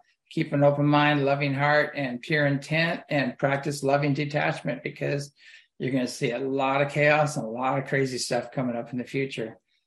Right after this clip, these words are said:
And so you gotta find your center and get out in nature, take your shoes off, and, and just let it run its course.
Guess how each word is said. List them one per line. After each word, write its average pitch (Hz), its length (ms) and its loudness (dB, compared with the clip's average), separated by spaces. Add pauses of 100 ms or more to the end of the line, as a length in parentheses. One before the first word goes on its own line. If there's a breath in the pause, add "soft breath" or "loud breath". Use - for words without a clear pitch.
(240)
And 127 220 -2
so 120 200 -2
you 120 180 -4
gotta 127 240 -2
find 135 340 0
your 123 100 -4
center 123 460 0
and 117 120 -4
get 131 140 0
out 131 200 0
in 135 80 0
nature, 127 460 -2
take 135 280 -8
your 113 80 -10
shoes 127 380 -6
off, 120 340 -2
and, 113 260 -4
and 123 220 -6
just 120 240 -8
let 127 260 -2
it - 200 -4 (440)
run 123 240 -2
its - 160 -6
course. - 540 -4